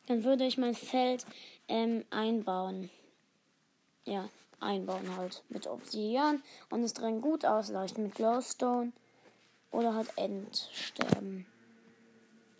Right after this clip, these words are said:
Ja, ähm, sollen wir das Skelett noch machen?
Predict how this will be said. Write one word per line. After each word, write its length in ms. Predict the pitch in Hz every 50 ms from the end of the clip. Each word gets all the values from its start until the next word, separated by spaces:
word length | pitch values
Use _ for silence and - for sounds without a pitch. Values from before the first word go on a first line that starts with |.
| - - - - - - - - - -
Ja, 200 | 254 262 233 196 170 - - - - - - - - - - -
ähm, 260 | - 226 220 226 220 208 - - - - - - - - - - - -
sollen 200 | - 226 247 262
wir 60 | 262
das 140 | 247 247 240
Skelett 340 | - - 220 214 220 226 -
noch 160 | 247 226 190
machen? 440 | 247 277 294 277 285 285 277 262